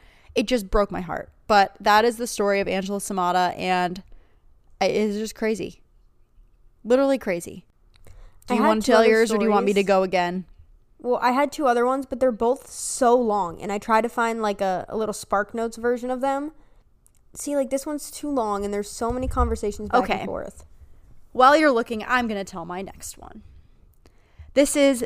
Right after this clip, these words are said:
Speaker 1: the true crime story of John List, the perfect family man who killed his perfect family. Gabby, I want you to listen to this while you look up your stories, though,
Speaker 2: Okay.
Speaker 1: because this is crazy, too.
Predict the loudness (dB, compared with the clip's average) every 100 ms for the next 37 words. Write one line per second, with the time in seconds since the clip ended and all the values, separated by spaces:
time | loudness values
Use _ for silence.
0 | 0 2 4 2 -2 -6 0 0 2 0
1 | 0 0 0 0 0 -2 -6 -2 -2 0
2 | -4 -4 -6 -10 -12 -8 -4 -4 -4 -6
3 | -2 -2 -2 -2 -2 -2 -6 -4 -6 -6
4 | -10 -8 -6 -6 -10 -16 -10 -10 -10 -14
5 | -16 -20 -20 -4 0 2 2 2 0 0
6 | -2 -4 -4 -2 -4 -2 -2 -2 -4 -6
7 | -6 -6 -8 -4 -2 -2 -2 -2 -2 -2
8 | -4 -4 2 2 0 -8 -8 -8 -6 -6
9 | -6 -12 -14 -14